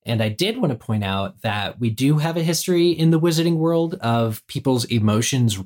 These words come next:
really greatly affecting their magic. I'm thinking of Tonks in this moment. You know, the whole unrequited love, uh, situation with Lupin, uh, what, what turns out later to be unrequited love, uh,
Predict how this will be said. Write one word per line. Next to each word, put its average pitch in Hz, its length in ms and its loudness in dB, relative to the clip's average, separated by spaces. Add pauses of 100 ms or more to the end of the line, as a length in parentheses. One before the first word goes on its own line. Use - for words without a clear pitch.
really 117 400 2
greatly 110 680 0
affecting 110 680 -4
their 101 100 0
magic. 101 460 -2
I'm 131 80 -2
thinking 196 300 -2
of 98 100 -2
Tonks 101 520 -6
in 143 180 -2
this 147 180 0
moment. 156 360 2 (440)
You 135 80 0
know, 113 400 0
the 127 80 -2
whole 135 420 2
unrequited 120 680 -2
love, 107 500 -2 (120)
uh, 98 340 0
situation 110 680 -2
with 95 220 -6
Lupin, 110 500 0 (320)
uh, 104 160 -2
what, 98 240 -4
what 104 180 -4 (160)
turns 117 220 2
out 101 180 -2
later 101 240 -2
to 110 100 -8
be 113 160 0
unrequited 110 520 -2
love, 110 260 0 (320)
uh, 104 400 -2